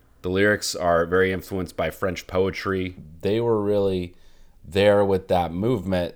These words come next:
just in that they were, uh, anti-establishment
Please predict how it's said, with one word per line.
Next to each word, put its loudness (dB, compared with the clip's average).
just -2
in -2
that -4
they -2
were, -2
uh, -8
anti-establishment -4